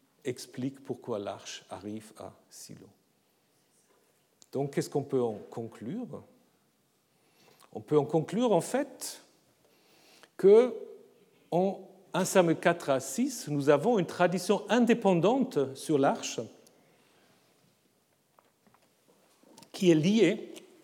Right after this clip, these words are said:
au sanctuaire de Silo.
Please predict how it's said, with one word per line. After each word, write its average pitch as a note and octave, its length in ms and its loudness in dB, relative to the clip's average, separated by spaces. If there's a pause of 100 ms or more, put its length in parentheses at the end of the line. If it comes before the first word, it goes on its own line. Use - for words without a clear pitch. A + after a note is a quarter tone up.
(300)
au E3+ 440 2 (220)
sanctuaire B2 1040 -2
de A2 320 -8 (140)
Silo. A#2+ 480 -6